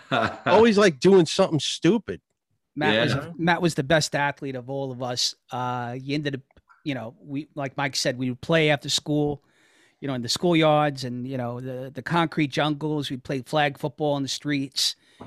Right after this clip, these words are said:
Speaker 3: You know, uh, we played tackle football in the parks, baseball when we could with the little leagues at the churches. And Matt took it to a whole nother level, man. You know, um, him, there's actually one more guy from McClancy that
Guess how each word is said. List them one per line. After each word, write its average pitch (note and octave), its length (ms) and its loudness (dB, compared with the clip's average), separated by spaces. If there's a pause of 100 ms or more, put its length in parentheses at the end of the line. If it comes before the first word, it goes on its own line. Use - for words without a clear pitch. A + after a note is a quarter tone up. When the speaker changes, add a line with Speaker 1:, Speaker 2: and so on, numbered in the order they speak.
(160)
Speaker 3:
You B2+ 80 -10
know, A#2+ 220 -4
uh, A#2 260 -6
we C3+ 100 -10
played C3 200 -6
tackle C#3+ 320 0
football C3+ 300 -6
in C#3+ 60 -2
the B2+ 60 -4
parks, C#3 500 -2
baseball D3 640 -6
when C3+ 120 -8
we C3 120 -6
could C#3+ 420 -6
with C3 120 -12
the B2 80 -14
little C#3+ 260 -6
leagues C#3 380 -4
at B2 100 -14
the - 80 -20
churches. D3 720 -6 (720)
And C3+ 360 -6 (100)
Matt F3 200 -4
took - 180 -4
it F#3 100 -8
to G3 100 0
a - 20 4
whole G3 140 4
nother G3 180 -2
level, F#3 300 -2
man. C3 260 -6
You C#3+ 120 -8
know, C#3 240 -2
um, C3+ 520 -4 (300)
him, F#3+ 540 -2
there's F3 180 -6
actually A3 240 -4
one G3 180 0
more F#3 140 -2
guy D3 240 -4
from C3+ 180 -8
McClancy C#3 600 -4
that C3+ 300 -4